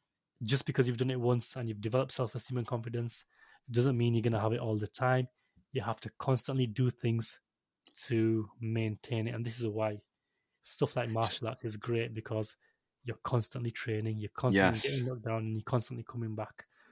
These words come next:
Speaker 2: So that,
Speaker 1: Um,
Speaker 2: that's what I was gonna say. A few people I've been asking, my friends, family, and a few people on my podcast,
Speaker 1: Mm-hmm.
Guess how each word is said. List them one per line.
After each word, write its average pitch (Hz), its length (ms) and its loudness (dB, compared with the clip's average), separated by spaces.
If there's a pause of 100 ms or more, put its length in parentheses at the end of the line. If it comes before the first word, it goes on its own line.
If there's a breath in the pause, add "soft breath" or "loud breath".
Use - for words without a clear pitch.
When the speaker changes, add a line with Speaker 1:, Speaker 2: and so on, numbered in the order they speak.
(440 loud breath)
Speaker 2:
So 110 140 6
that, 110 160 10
Speaker 1:
Um, 113 60 2
Speaker 2:
that's 113 200 8
what 120 80 10
I - 20 10
was 110 100 8
gonna 110 100 6
say. 117 240 6
A 98 100 4
few 120 260 10
people 127 320 8
I've 98 160 8
been 95 120 8
asking, 92 600 8
my 82 140 6
friends, 98 380 8
family, 92 480 8
and 85 280 6
a - 80 -4
few 101 160 4
people 92 220 4
on 85 380 6
my 90 160 6
podcast, 85 600 4 (440 soft breath)
Speaker 1:
Mm-hmm. 120 160 2